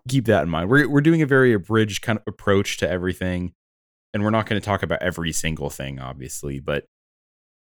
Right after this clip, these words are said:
there's a lot of fun stuff about it. And Sonic played an important part in my childhood. It was one of the first games I ever got on GameCube. So, like, the first console I ever had was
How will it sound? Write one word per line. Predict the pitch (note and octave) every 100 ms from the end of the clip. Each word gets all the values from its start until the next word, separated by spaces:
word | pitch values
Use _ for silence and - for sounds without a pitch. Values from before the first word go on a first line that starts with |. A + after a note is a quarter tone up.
| _ C#3+
there's | A3
a | F4
lot | F#4+ F#4
of |
fun | - D#4+
stuff | D4 C4+ -
about | A2 F#2
it. | E2+
And | G#2+ A2+ -
Sonic | D#3+ F#3+ E3+
played | D3 C3
an | G#2+
important | - G#2+ E2
part | F2+
in | D2
my | D2 D#2+
childhood. | E2 G2 F#2+ A2 G#2+ G#2
It | F2+
was | F2
one | E2 G2+
of |
the | E2+
first | - F#2 -
games | F2 E2
I | D#2 D#2+
ever | D#2
got | D#2 D2
on | C#2
GameCube. | C2+ D2 E2 - A2 A2+ - _ _ _ _ _
So, | -
like, | D#2+ D2 - _ -
the |
first | - G2+ -
console | F2+ F2 F2+ E2
I | E2
ever | E2 D2+
had | D#2 D2+ D#2
was | C#2+ C#2 -